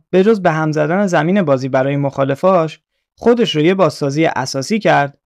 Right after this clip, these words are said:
و ساختار خودش رو تبدیل به یه ساختار پیچیده و غیر قابل پیش بینی کرد که اتفاقاً همین هم برگ برنده اونه. از اول برنامه هر وقت که از اطلاعات نظام گفتم، همه شما ذهنتون رفت روی وزارت اطلاعات،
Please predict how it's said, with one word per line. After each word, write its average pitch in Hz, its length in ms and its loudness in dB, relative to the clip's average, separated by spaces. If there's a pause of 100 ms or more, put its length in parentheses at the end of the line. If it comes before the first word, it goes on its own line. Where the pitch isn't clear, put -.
و 156 140 2
ساختار 180 420 0
خودش 233 300 0
رو 226 60 -2
تبدیل 202 400 0
به 165 100 2
یه 170 60 2
ساختار 165 460 -2
پیچیده 151 600 -2 (200)
و 139 140 0
غیر 143 280 0
قابل 139 320 0
پیش 139 240 -4
بینی 175 200 2
کرد 120 300 -6 (200)
که - 260 -4
اتفاقاً 196 500 0
همین 196 420 0
هم 196 280 -2 (300)
برگ 147 360 0
برنده 156 440 2
اونه. 175 420 0 (800)
از 214 180 2
اول 240 340 2
برنامه 185 500 4
هر 214 280 2
وقت 220 180 -2
که 214 100 -2
از 151 240 0
اطلاعات 156 560 -2
نظام 143 440 -2
گفتم، 170 580 -2 (140)
همه 202 420 0
شما 202 300 0
ذهنتون 214 540 0
رفت 202 180 -2
روی 190 120 0
وزارت 147 480 0
اطلاعات، 127 600 -4